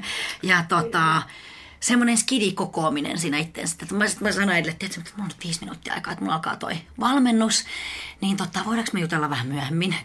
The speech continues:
Ja asiakas tulee ovesta sisään, sit mä sanoin, että mun ei auta, kun olla vaan inhimillinen, sanoin hänelle, kuin asia on, että mä oon tosi pahoin, että mä saatan nyt alkaa itkemään, mutta onko sulle ok, että me tehdään sillä tavalla? Mä haluaisin kuitenkin tehdä tämän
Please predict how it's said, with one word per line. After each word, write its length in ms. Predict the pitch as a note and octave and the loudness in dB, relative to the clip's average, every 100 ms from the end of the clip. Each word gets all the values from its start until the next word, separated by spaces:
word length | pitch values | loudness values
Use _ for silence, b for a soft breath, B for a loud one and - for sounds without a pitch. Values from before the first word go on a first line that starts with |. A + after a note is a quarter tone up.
| B B B B B | B B B B B
Ja 120 | E3+ | 4
asiakas 460 | - B3 F#3+ - | 4 2 0 -2
tulee 260 | - A#3 A#3+ | 0 2 4
ovesta 300 | A#3 A3+ A3 | 4 4 2
sisään, 380 | G#3 G3+ F#3+ F#3 | 0 2 0 0
sit 80 | F#3+ | -2
mä 80 | |
sanoin, 280 | E3+ A3 E3+ | -2 0 2
että 100 | E3+ | 2
mun 140 | A3+ - - | 2 0 0
ei 180 | A3 | 2
auta, 260 | E3 A3 - | 2 0 -4
kun 160 | - F3+ | -4 -2
olla 120 | E3 | 0
vaan 160 | D#3+ | 2
inhimillinen, 460 | D#3+ D3 D3+ C#3+ C#3 | 2 0 -2 -2 -2
sanoin 240 | E3 F3 | 0 0
hänelle, 220 | D#3+ D3+ D3 | 0 -2 -4
kuin 200 | - E3 | -2 -2
asia 280 | C#3+ - D3 | 0 0 0
on, 200 | F#3 G3 | 0 0
että 220 | E3+ - E3 B B B B B B B - | 0 -4 -6 B B B B B B B 0
mä 160 | A#3+ | 2
oon 100 | F3 | 4
tosi 220 | C#3+ E3 D3+ | 2 0 0
pahoin, 280 | - D3 | -2 -4
että 280 | B2 - E3 - | -4 -2 -2 0
mä 120 | G3+ | 2
saatan 340 | G#3 F3+ D#3 | 4 2 2
nyt 140 | D#3+ D#3 | -2 0
alkaa 300 | D3 - - | -2 -4 -6
itkemään, 640 | D#3 - G3+ A#3 C4 B3 - | -8 -6 -2 0 0 -2 -4
mutta 580 | G3 F#3 E3 - E3 E3 - B B B B | -4 -4 -4 0 0 0 -4 B B B B
onko 200 | C4+ A#3 | 0 0
sulle 140 | G#3 | 2
ok, 220 | A#3 A3 G#3+ G3 | 2 2 2 0
että 160 | E3+ F#3+ | 0 -2
me 100 | G3 | 0
tehdään 300 | B3 E3 D#3+ | 2 2 0
sillä 180 | D3+ | -2
tavalla? 240 | - D3+ D#3 E3 | -2 0 0 0
Mä 80 | B3 | 0
haluaisin 240 | F3+ D3+ | 0 0
kuitenkin 340 | D#3 A3 A3+ A3+ | 4 4 4 2
tehdä 200 | A#3+ G#3+ | 0 0
tämän 160 | G#3+ | 0